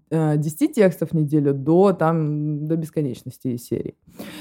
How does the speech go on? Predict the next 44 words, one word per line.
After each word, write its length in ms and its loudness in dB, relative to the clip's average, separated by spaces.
А, 600 2
он 140 6
сидит 260 4
все 140 0
время 200 4
в 120 0
офисе. 560 2
Иногда 640 8
он 100 4
действительно 400 -2
выходит 360 2
на 80 0
презентацию, 680 2
но 60 6
не 100 8
для 160 2
того, 240 6
чтобы 220 4
заполучить 420 0
там 120 2
какой-то 380 -2
эксклюзив, 720 0
да, 320 4
или 120 0
что-нибудь 380 -4
там, 240 -6
я 80 -8
не 160 -10
знаю, 460 -12
э, 680 -12
взять 260 4
интервью. 420 4
Ну, 160 0
такое 260 0
тоже, 140 -2
конечно, 180 0
бывает, 240 0
но 80 0
редко. 360 -2
А 80 -8
просто 280 6
отдохнуть, 540 0
так 100 -20
сказать. 360 -8